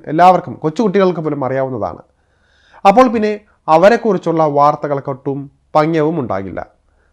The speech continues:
സമ്പത്തിൻ്റെ അളവ് ജീവിതശൈലിയിലും വച്ചു പുലർത്തുന്നവരാണ് അംബാനി കുടുംബം. ഇക്കാര്യത്തിൽ നിത അംബാനിയും ആളത്ര മോശമല്ല. വളരെയധികം ആഡംബരപൂർണമായ ജീവിതം നയിക്കുന്ന നിത അംബാനിയുടെ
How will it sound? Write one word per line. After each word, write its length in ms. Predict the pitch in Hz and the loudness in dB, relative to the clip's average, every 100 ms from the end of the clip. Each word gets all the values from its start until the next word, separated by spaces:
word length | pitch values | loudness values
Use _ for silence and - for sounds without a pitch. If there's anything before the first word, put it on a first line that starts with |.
| _ | _
സമ്പത്തിൻ്റെ 440 | 147 160 175 196 185 | -2 -2 -2 0 2
അളവ് 480 | 170 170 170 - 135 | 2 2 0 -2 -6
ജീവിതശൈലിയിലും 920 | 151 170 175 170 160 160 156 156 147 _ _ 139 | -4 -4 -4 -4 -4 -4 -4 -8 -12 _ _ -2
വച്ചു 260 | 139 190 | -2 -2
പുലർത്തുന്നവരാണ് 800 | 175 151 147 147 131 131 127 131 - | -2 -2 -4 -8 -6 -6 -6 -8 -10
അംബാനി 320 | 131 135 131 127 | -8 -4 -4 -4
കുടുംബം. 400 | 104 95 - - _ _ _ _ _ | -8 -10 -12 -16 _ _ _ _ _
ഇക്കാര്യത്തിൽ 540 | 131 165 175 165 165 - | 0 4 4 2 -4 -6
നിത 220 | 131 135 | -6 0
അംബാനിയും 720 | 196 180 160 156 143 139 131 _ - | 2 4 2 0 -4 -8 -10 _ -4
ആളത്ര 340 | 139 147 135 | -2 0 -2
മോശമല്ല. 560 | 127 113 120 104 85 - _ _ _ _ _ _ - | -4 -6 -8 -10 -10 -12 _ _ _ _ _ _ 2
വളരെയധികം 720 | 151 190 220 185 196 214 202 | 4 6 6 4 2 -2 -4
ആഡംബരപൂർണമായ 840 | 147 160 180 196 196 185 175 175 170 | -2 -2 0 -2 -2 -2 -2 -2 -2
ജീവിതം 360 | 151 156 165 170 | -4 -6 -4 -4
നയിക്കുന്ന 340 | 151 151 151 | -6 -6 -8
നിത 260 | 135 135 160 | -8 -2 0
അംബാനിയുടെ 840 | 175 147 147 147 139 135 139 135 | 0 0 -4 -4 -8 -8 -6 -8